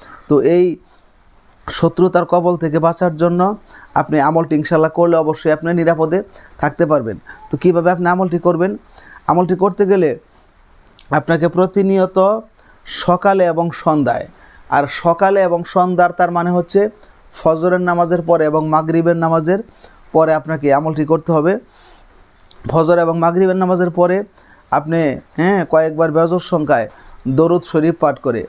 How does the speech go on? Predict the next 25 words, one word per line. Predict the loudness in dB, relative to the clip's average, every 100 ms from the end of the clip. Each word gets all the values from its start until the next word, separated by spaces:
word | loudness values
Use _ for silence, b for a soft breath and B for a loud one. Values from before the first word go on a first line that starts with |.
| -4
তো | 0
নামাজের | 2 2 0 0
মধ্যে | 0 2
দরুদ | 2 0 0
পড়েন, | 0 2
দরুদ | 0 2
ইব্রাহিম, | 0 2 2 0 -6 -10 B B B
সেটিও | 0 2 2 2
আপনি | 2 0 0
পাঠ | -2 -2
করতে | -4 -2
পারেন, | 0 2 0 -4 -16 B B 0
অথবা | 0 2 0 2 0
সবচাইতে | -2 -4 -2 -2 -2
ছোট | -2 0 0
দরুদ | 0 0 0 -6 b b
সাল্লাল্লাহু | -4 0 0 2 2 0 2
আলাইহি | 0 0 -2
ওয়াসাল্লাম, | -6 -2 0 0 -2 b b b
সেটাও | 0 2 2
কিন্তু | 0 0 0
আপনি | -2 -2
পাঠ | 0 0 -4 -10 0
করতে | 0 2
পারেন। | 0 0 0